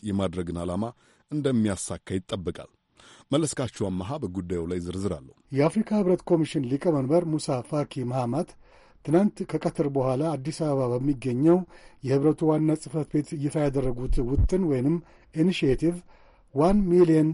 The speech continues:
Speaker 2: by ቱ ታውዘንድ ትዌንቲ ዋን ወይንም አንድ ሚሊዮን ወጣቶች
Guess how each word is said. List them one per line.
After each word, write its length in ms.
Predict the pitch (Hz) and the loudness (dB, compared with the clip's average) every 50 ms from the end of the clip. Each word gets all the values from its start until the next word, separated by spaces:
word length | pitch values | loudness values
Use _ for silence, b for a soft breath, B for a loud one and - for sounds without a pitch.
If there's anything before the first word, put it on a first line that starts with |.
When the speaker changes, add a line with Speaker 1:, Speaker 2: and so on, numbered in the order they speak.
| 151 - - - | -2 -6 -10 -4
Speaker 2:
by 200 | 127 131 131 127 123 | -2 0 0 0 -2
ቱ 180 | 120 - 180 175 | -2 -4 -4 -2
ታውዘንድ 440 | - 165 147 139 131 143 139 143 147 | 0 0 0 2 2 0 0 0 -2
ትዌንቲ 320 | - - 151 139 127 - - | -4 -2 0 0 0 0 0
ዋን 200 | 127 135 139 143 | 0 0 0 0
ወይንም 260 | 131 120 117 135 175 202 196 - b b b b b b b - | 0 0 0 2 2 2 0 -4 b b b b b b b -8
አንድ 280 | - 156 151 185 185 156 175 | -2 0 2 2 2 2 2
ሚሊዮን 340 | 165 160 151 151 143 131 131 | 4 4 4 4 4 2 0
ወጣቶች 520 | 127 - - 135 123 - 160 170 170 - | -2 -4 -4 -6 -4 -2 -2 -2 -2 -2